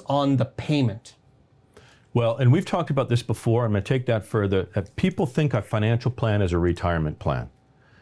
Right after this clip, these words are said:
Speaker 2: right? People think a mortgage calculator is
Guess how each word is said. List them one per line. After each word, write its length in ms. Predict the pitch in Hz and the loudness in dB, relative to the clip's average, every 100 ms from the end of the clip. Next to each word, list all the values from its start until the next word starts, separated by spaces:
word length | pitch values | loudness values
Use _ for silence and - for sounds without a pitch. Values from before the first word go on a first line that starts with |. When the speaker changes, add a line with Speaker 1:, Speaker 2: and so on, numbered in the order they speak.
| _ | _
Speaker 2:
right? 260 | 101 127 - | -2 -2 0
People 280 | 151 151 135 | 0 0 0
think 200 | 135 117 | 0 2
a 60 | |
mortgage 480 | 107 120 143 127 120 | 4 4 4 0 -2
calculator 720 | - 104 95 101 92 90 90 - | -2 -2 0 2 2 2 0 0
is 220 | 95 | 0